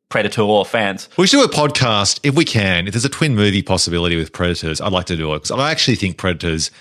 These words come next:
Speaker 2: is a great movie. That's just me.
Speaker 1: Yeah, I like it. I like it a lot too. Just that goofy idea of this whole mismatched. See, they're guys with defined sets of skills, 'cause it's, like, a prisoner and a samurai, no,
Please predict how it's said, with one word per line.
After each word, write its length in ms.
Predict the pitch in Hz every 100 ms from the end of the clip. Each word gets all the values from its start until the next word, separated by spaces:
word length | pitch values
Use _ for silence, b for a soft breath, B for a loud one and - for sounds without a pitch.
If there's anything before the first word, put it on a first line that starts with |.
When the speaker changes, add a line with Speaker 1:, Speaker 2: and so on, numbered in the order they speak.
| b b b
Speaker 2:
is 160 | 143 117
a 40 |
great 300 | - 90 82
movie. 360 | 78 76 - _ _ -
That's 180 | 127 135
just 160 | -
me. 160 | 92 80
Speaker 1:
Yeah, 160 | 202
I 80 | 165
like 240 | 220 214 214
it. 120 | -
I 100 | -
like 220 | 160 190 113
it 60 |
a 40 | 104
lot 200 | - -
too. 260 | - 104 -
Just 140 | 175 196
that 220 | 113 101
goofy 320 | 123 123 123
idea 380 | 101 107 110 110
of 100 | 90
this 120 | 87
whole 120 | 110
mismatched. 840 | 98 104 - 104 95 - - - - B
See, 160 | 196
they're 260 | 147 160 226
guys 300 | 160 123 95
with 140 | 98
defined 420 | 120 - 110 107 98
sets 220 | - 101
of 80 | -
skills, 540 | - 127 120 - - B B
'cause 120 | 131
it's, 120 | 147
like, 100 | 147
a 60 | -
prisoner 460 | - 151 143 90 -
and 120 | 107
a 40 |
samurai, 600 | - - 110 135 98 82 - _
no, 180 | 110 87